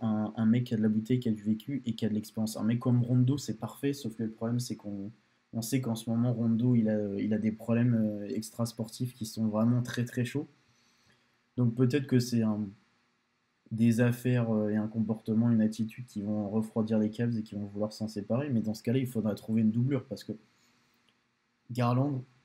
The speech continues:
pour sa progression, il va falloir lui trouver, euh, il va falloir lui trouver un, comme je l'ai dit, un joueur qui va le, qui va le conseiller, qui va l'aider, un meneur vétéran, mais qui a de la bouteille. C'est pas, euh,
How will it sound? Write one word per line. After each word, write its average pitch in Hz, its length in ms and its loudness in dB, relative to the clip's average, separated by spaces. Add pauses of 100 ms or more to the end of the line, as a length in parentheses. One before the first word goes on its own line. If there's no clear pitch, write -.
(220)
pour 120 160 0
sa 120 140 4
progression, 123 480 2
il 120 100 0
va 107 80 0
falloir 123 340 2
lui 107 100 2
trouver, 110 380 -2
euh, 104 220 2 (1160)
il 113 60 2
va 104 100 0
falloir 127 260 2
lui 110 120 4
trouver 113 320 -2
un, 101 400 -2
comme 107 180 -2
je 107 60 -6
l'ai 98 100 -2
dit, 113 140 -4
un 107 160 0
joueur 117 300 -4
qui - 160 -10
va 98 120 -2
le, 92 220 -2
qui - 200 -10
va 104 100 0
le 101 60 -4
conseiller, 117 340 -4
qui 120 120 -8
va 101 100 0
l'aider, 101 240 0
un 113 100 2
meneur 113 360 4
vétéran, 117 480 2
mais 110 140 4
qui - 220 -4
a 110 40 2
de 107 80 -2
la 110 100 4
bouteille. 110 360 -2
C'est - 220 -8
pas, 117 180 0
euh, 107 160 0